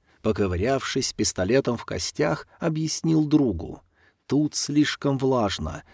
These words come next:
трупы быстро разлагаются, остались одни кости. Высохли эти тела давно, вон даже плесень образовалась,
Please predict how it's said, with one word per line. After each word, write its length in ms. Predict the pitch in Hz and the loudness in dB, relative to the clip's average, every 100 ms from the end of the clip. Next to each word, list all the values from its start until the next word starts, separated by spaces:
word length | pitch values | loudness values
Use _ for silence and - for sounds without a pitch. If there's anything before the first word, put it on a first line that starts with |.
| _ | _
трупы 460 | - 196 190 - 135 | 0 4 4 4 2
быстро 500 | 135 190 - 160 160 | 4 0 0 0 2
разлагаются, 920 | 156 165 160 180 156 92 - - - - - | 2 2 0 0 -2 -2 -6 -8 -12 -16 -4
остались 580 | 196 - - 185 151 - | -2 -2 -2 0 2 2
одни 300 | 135 131 131 | 0 0 -2
кости. 680 | - 113 - - - - - _ | 0 0 0 -2 -6 -12 -16 _
Высохли 720 | - 87 156 214 - 143 123 117 | -8 0 0 0 0 0 2 2
эти 360 | 156 185 165 | 4 4 4
тела 320 | 156 156 180 | 4 4 4
давно, 600 | 175 156 135 123 117 110 - | 4 4 2 2 2 0 -2
вон 320 | 104 98 147 123 | -6 2 4 4
даже 320 | 104 92 92 | 2 2 -2
плесень 580 | 117 175 185 - 123 113 | 0 2 2 2 0 0
образовалась, 960 | 117 113 113 120 113 101 80 - - | -2 -2 -2 0 0 0 -2 -6 -8